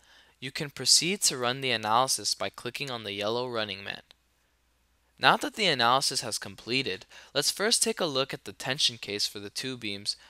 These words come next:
hiding all others. Click on the Post tab and double-click on Static Scenario Assembly. In the Model subsection, we hover over the visibility icon on assembly and select the empty box to hide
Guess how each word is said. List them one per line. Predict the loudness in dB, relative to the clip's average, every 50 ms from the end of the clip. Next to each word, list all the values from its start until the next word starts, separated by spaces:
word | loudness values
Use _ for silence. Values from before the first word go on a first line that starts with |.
| -18 -2
hiding | 6 8 8 8 8 4 -2
all | -2 0 0 0 2 0
others. | 0 -2 -4 -4 -6 -12 -12 -10 -10 -8 -10 -10 _ _ _ _ _ _ _ _ _ -20 -20 -10
Click | -8 -6 -4 -2
on | 0 0
the | 0 -2
Post | -2 -2 -2 0 2 2 0 0
tab | 0 -2 -2 -2 -4 -6 -10 -20 -20 -20 -20 _ _
and | -6 -6 -2 2
double-click | 2 2 2 0 -4 -8 -6 -4 -4 -2 -2 -2
on | -4 2 4
Static | 4 4 6 6 6 6 4 2
Scenario | 2 0 0 -2 -4 -6 -6 -6 -6 -6 -4
Assembly. | -2 -2 -2 -4 -6 -10 -12 -16 -16 -16 _ _ _ _ _ _ _ _ _ _ _ _ _ _ _ _ -10
In | -6 -4
the | -4 -2
Model | 2 4 4 6 6 4
subsection, | 4 4 4 4 4 6 6 6 6 6 4 2 0 0 -2 -6 -12 _ _ -20 -20 -12 _
we | -4 -4
hover | 0 0 0 0 2 0 0
over | 0 -2 -2 -2 -4
the | -6 -6
visibility | -6 -4 -2 -2 -2 -2 -2 -2 0 2 2 2 4 4 2
icon | 2 2 0 -2 -4 -6 -6 -6 -6
on | -6 -8 -10
assembly | -8 -4 -2 -2 0 0 -2 -2 -6 -8 -8 -8 -10 -12 -16 -20 -20 -20 -12
and | -10 -2 0 0
select | 2 2 2 0 0 -2 -2
the | -4 -2 -2 -2
empty | -4 -4 -4 -4 -6 -4
box | 0 2 4 4 4 4 0 -2
to | -2 -2
hide | 0 0 0 -2